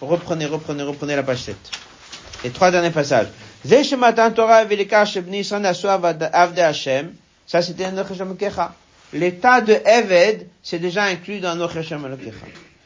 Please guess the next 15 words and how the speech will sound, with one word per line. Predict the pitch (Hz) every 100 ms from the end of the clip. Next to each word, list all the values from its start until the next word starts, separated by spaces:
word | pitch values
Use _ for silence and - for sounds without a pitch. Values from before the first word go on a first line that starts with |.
| - 135
Machash | 185 233 226 214
HaKadosh | 185 190 180 170
Baruch | 196 226 190
Hu |
HaShalit | 190 185 165 165 180
HaMelech | 175 190 190 190
Aleinu. | 196 233 220 160 _ _ -
Harenu | 110 143 175 240
Bebaluto. | 202 147 151 170 170 214 226 - - - -
Memesh | 127 202 220 -
Lamalo | 165 180 180 185 190 247 214 190 - -
Ulavdo | 165 185 185 190 240 226
Kavodot | 190 202 202 180
Eved | 190 196
Ladono. | 190 175 170 160